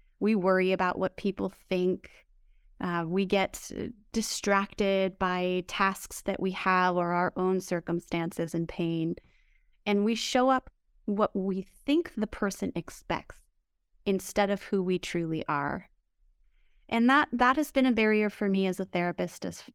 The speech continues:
is discovering who I really am and what my purpose is in this role is not to,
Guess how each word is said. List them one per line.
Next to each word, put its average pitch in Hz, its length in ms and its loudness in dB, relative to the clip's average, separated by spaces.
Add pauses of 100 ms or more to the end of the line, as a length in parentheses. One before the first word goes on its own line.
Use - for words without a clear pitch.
is 180 300 -4 (500)
discovering 196 800 0
who 180 280 0
I 175 100 2
really 165 360 -2
am 120 320 -2 (200)
and 175 280 2
what 190 240 2
my 175 180 2
purpose - 440 -4
is 170 160 -2
in 165 160 -2
this 156 240 -6
role 156 420 -4 (640)
is 190 200 0
not 185 400 2
to, 170 540 -2